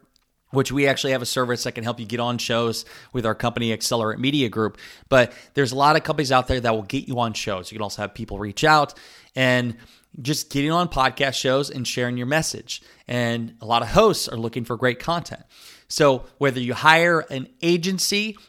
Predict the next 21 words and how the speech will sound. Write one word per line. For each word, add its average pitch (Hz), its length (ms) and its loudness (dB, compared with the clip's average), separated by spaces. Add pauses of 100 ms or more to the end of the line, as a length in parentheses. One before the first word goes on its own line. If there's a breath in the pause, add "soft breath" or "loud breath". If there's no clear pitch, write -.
or 131 200 0
just 127 380 -2 (480)
gain 143 300 4
connections 147 480 0
with 139 160 -4
other 135 180 2
hosts 160 380 0
and 117 160 -8
going 139 280 2
on 170 80 -2
podcast 135 420 0
shows, 123 340 -2 (340 loud breath)
sharing 156 400 0
your 170 120 0
message, 143 460 2
sharing 147 360 -2
your 156 80 -2
story, 139 400 2
sharing 143 280 -4
your 151 140 0
wisdom 135 640 4